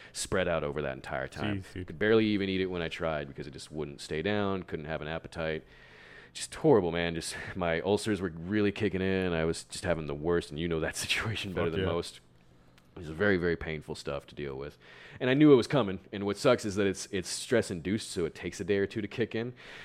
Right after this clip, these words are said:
Speaker 1: you know? And I know that the first day, Friday morning, I'm like, "Oh, this is gonna hurt in so many different ways, and it's,
Speaker 2: Yeah.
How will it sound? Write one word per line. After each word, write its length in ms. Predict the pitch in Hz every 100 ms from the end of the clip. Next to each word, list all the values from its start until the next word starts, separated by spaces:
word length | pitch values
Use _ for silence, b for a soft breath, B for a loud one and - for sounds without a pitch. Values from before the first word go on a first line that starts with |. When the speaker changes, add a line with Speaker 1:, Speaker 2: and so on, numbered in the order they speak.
| B
Speaker 1:
you 100 | 131
know? 140 | 127 131
And 80 |
I 60 | 104
know 240 | 110 123
that 220 | 123 104 90
the 80 |
first 360 | 107 - 107 -
day, 160 | 110 107
Friday 300 | 110 101 95
morning, 220 | 95 101
I'm 60 | 98
like, 160 | 113
"Oh, 140 | 185 139
this 160 | 120 147
is 60 |
gonna 140 | 110 87
hurt 260 | 87 85 -
in 100 | 82
so 160 | 95
many 180 | 85 80
different 320 | 80 - 73
ways, 300 | 80 110 120
and 140 | 95 92
it's, 180 | 101
Speaker 2:
Yeah. 60 | 87